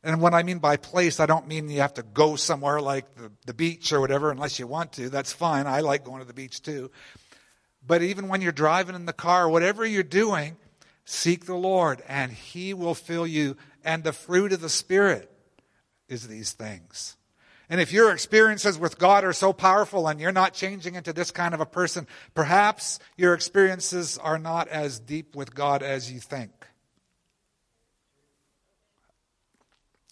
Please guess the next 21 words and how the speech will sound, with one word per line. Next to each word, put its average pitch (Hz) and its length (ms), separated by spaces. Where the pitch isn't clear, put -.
And 123 140
everybody 127 340
said, 127 280
"Ouch, 123 320
that's 127 220
good." 131 220
I 110 120
heard, 123 220
I 110 60
heard 127 180
an 113 140
ouch. 117 280
That's 120 300
why, 120 340
that's 120 220
what 123 120
I 117 60
was 113 140
going 127 260
for 104 220
there. 98 280